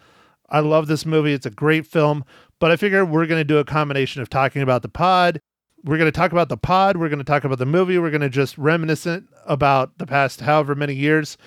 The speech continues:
Good podcast, bad podcast, just like what we've already done. So, okay, let's just get started. Um, Mister Talent,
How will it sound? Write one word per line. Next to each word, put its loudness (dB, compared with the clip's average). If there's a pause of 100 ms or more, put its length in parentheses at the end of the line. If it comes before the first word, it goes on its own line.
(840)
Good 0
podcast, 0
bad 2
podcast, 0 (280)
just -4
like 0
what 0
we've -4
already 2
done. 0 (320)
So, 0
okay, 2
let's -2
just -6 (100)
get -2
started. 0 (440)
Um, 0 (800)
Mister -2
Talent, 0